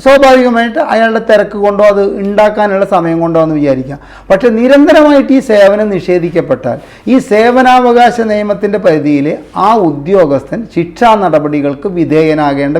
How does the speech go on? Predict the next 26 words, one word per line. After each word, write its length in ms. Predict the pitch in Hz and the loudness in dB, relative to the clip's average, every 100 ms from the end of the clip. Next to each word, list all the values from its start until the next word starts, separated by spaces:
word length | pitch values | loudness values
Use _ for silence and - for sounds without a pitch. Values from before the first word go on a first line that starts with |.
| 147 | -6
വ്യക്തിയാണ്. 500 | 143 143 123 113 - - _ - - 214 | -8 -6 -6 -8 -14 -20 _ -20 -6 0
അതാണ് 280 | 220 208 214 | 2 2 -2
ഈ 20 | 208 | -2
സേവനാവകാശ 880 | 180 202 214 220 220 220 214 214 190 208 | 0 0 0 0 2 0 2 2 2 -2
നിയമം 280 | 196 202 208 190 156 | -2 -2 -4 -6 -6
എന്നത് 200 | 160 160 - 156 | -4 -6 -6 -6
വിവക്ഷ, 220 | 156 156 - 180 | -4 -4 -2 -2
അത്, 100 | 202 202 | -2 -2
അതുകൊണ്ടുള്ള 400 | 214 226 226 226 190 | -2 -2 -2 -2 -2
വിവക്ഷ 320 | 180 190 - 196 143 | -2 -4 0 0 2
അതാണ്. 240 | 131 107 - - - - | 0 -2 -14 -20 -20 -4
അതായത് 340 | 175 214 240 320 - 190 | 2 2 2 0 -4 0
ഈ 40 | 302 294 | 2 2
സേവനം 420 | 214 165 165 202 185 | 2 2 0 -2 -4
എനിക്ക് 200 | 180 202 | -6 -8
ഇത്ര 180 | - 294 220 | -2 -2 0
സമയമായിട്ട് 540 | 185 180 175 170 170 190 | -2 -2 -2 -4 -4 -4
ലഭിച്ചിട്ടില്ല 520 | 170 175 202 202 214 208 196 | -4 -4 -6 -6 0 2 2
എന്നുള്ള 240 | 185 185 190 185 | 0 -2 -2 0
പരാതി 500 | 170 202 202 139 151 240 - - - - 196 | 0 2 2 0 -4 -6 -14 -20 -20 -12 0
ഈ 160 | 254 381 | 2 4
ഉദ്യോഗസ്ഥൻ്റെ 800 | 370 185 160 190 185 175 - 185 196 | 2 0 2 4 4 2 -2 -2 -2
മേലുദ്യോഗസ്ഥന്, 1000 | 185 202 226 175 180 143 135 - 120 117 - 170 | 0 -2 -2 0 0 0 -4 -6 -10 -10 -12 -6
ഈ 40 | 170 170 165 | -6 -6 -2
സേവനാവകാശ 760 | 165 196 233 233 233 226 220 220 | 0 2 2 0 2 2 2 0
നിയമത്തിൻ്റെ 460 | 220 220 220 226 214 | -4 -4 -4 -4 0